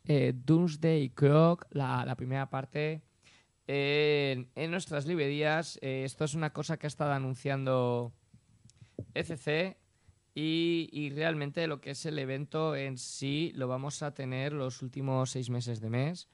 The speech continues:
Ahora aquí pues, lo que tenemos es un poquito más de noticias, de información y demás. Este evento que empezó siendo pues, pues casi seman-,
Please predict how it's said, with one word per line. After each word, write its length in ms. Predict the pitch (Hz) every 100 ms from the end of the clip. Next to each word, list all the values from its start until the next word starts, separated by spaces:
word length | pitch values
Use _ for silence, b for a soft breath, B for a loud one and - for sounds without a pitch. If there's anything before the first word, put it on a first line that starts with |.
| b b b
Ahora 180 | 123 127
aquí 240 | 123 131
pues, 160 | 135 135
lo 60 | 127
que 60 |
tenemos 280 | 120 123 117
es 240 | 120 113
un 60 | 120
poquito 300 | 113 123 127
más 220 | 120 117
de 100 | 117
noticias, 540 | 113 - 143 127 131 123
de 80 |
información 800 | 117 - 123 113 - 127 127 123
y 80 | 117
demás. 440 | 127 151 160 160 - B B B _
Este 240 | 151 -
evento 360 | 160 160 165 175
que 60 | 156
empezó 300 | 139 131 127
siendo 520 | - 135 131 139 139
pues, 300 | 135 147 -
pues 260 | 147 127
casi 680 | - - - 127 120 120 120
seman-, 420 | - 120 123 127